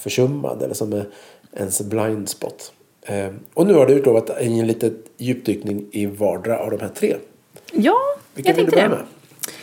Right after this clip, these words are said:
Speaker 2: Precis, och jag tänkte att vi börjar med den självbevarande instinkten eftersom det evolutionärt sett är så att, eh, de, de här instinkterna har utvecklats i en särskild ordning som är rätt så logisk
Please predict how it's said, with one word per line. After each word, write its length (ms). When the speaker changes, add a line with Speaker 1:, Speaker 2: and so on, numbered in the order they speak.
Speaker 2:
Precis, 500
och 60
jag 180
tänkte 240
att 80
vi 80
börjar 260
med 120
den 80
självbevarande 800
instinkten 760
eftersom 680
det 300
evolutionärt 680
sett 380
är 180
så 380
att, 420
eh, 260
de, 460
de 160
här 80
instinkterna 520
har 80
utvecklats 720
i 160
en 160
särskild 420
ordning 380
som 200
är 100
rätt 140
så 200
logisk 800